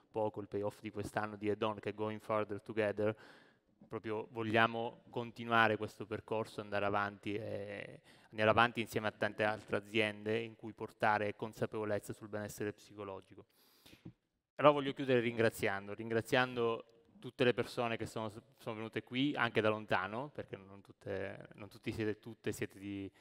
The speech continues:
siete di Milano. Grazie al, al service tecnico,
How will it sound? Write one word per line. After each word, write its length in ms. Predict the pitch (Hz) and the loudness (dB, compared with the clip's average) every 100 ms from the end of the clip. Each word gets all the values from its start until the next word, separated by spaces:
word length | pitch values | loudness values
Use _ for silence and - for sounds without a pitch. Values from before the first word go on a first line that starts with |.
| - | -20
siete 240 | - 120 104 | -10 -8 -6
di 100 | 110 | -6
Milano. 520 | 117 127 131 131 151 - _ | -2 2 2 -2 -8 -14 _
Grazie 600 | - - - 117 117 - | -12 -12 6 10 10 10
al, 120 | 117 113 | 6 8
al 360 | 110 107 107 | 6 6 2
service 400 | - 117 110 107 | 2 -2 -2 -4
tecnico, 720 | - 117 - 123 120 135 139 | 0 0 0 -6 2 2 2